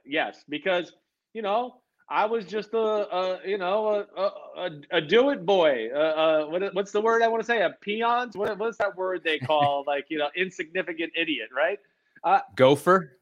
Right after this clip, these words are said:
Speaker 2: Yeah, Pete goes
Speaker 1: gopher,
Speaker 2: gopher.
Speaker 1: right. I was a, I was a low man on the totem pole, and I had to take my orders within my command chain.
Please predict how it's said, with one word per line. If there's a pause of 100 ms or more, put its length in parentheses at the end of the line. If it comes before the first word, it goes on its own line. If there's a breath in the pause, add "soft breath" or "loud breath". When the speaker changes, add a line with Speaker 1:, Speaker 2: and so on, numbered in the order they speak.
Speaker 2:
Yeah,
Pete
goes
Speaker 1:
gopher,
Speaker 2:
gopher.
Speaker 1:
right.
I
was
a,
I
was
a
low
man
on
the
totem
pole, (320)
and
I
had
to
take
my
orders (680)
within
my (260)
command
chain.